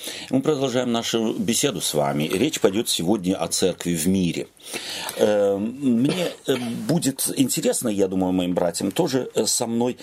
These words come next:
попробовать еще и еще раз ответить на вопрос, может быть, из какой-то другой перспективы, э, на то,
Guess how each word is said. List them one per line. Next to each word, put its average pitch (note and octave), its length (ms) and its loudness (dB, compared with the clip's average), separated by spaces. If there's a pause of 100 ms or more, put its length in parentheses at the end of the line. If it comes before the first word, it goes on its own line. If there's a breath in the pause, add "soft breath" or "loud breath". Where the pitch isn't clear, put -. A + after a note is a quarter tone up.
(200 loud breath)
попробовать D#3 480 2
еще F3+ 460 2
и B2+ 60 2
еще C3 280 0
раз C3 240 -2
ответить A#2 380 -2
на A2+ 100 4
вопрос, A2+ 340 0
может G#2 220 -2
быть, G2+ 100 0
из - 120 -2
какой-то F#2+ 320 0
другой F#2 320 2
перспективы, B2+ 840 0 (520 loud breath)
э, G#2 420 2
на A2 240 2 (120)
то, D#3+ 300 2